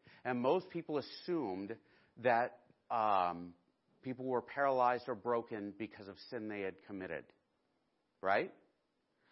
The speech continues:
And this man, his friends looked at him and said, "This guy needs Jesus." And Jesus is in Capernaum. He's at Peter's house.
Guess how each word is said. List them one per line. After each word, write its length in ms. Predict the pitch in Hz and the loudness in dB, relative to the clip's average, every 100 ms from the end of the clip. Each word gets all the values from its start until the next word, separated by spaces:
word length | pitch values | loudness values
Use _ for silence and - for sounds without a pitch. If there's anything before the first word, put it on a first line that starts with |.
| - _ - | -20 _ 4
And 360 | 143 139 143 - - - | 6 6 4 -2 -12 -4
this 260 | 143 170 - | 2 2 4
man, 460 | 151 113 127 180 - _ _ _ _ _ _ _ _ | 4 6 4 0 -8 _ _ _ _ _ _ _ _
his 160 | 139 123 | -8 -2
friends 300 | - 175 175 | 8 8 8
looked 280 | 165 190 190 | 4 2 6
at 120 | 156 | 6
him 100 | 143 | 6
and 100 | 139 | 2
said, 180 | - 127 | 0 -2
"This 140 | 156 - | -2 2
guy 160 | 156 | 4
needs 300 | 131 131 104 90 | 4 0 -4 -8
Jesus." 540 | 113 87 76 - - _ _ - - | -10 -10 -12 -18 -20 _ _ -20 -6
And 120 | 127 | -4
Jesus 280 | 110 156 139 | 2 2 0
is 140 | 143 131 - | -4 -6 2
in 200 | 170 180 | 2 2
Capernaum. 460 | 135 - 135 139 | -2 2 4 4
He's 160 | 143 120 - | 2 -2 2
at 260 | 131 151 - | 4 4 -2
Peter's 280 | 190 175 156 | -4 -2 0
house. 420 | 127 113 131 - | 4 4 4 -4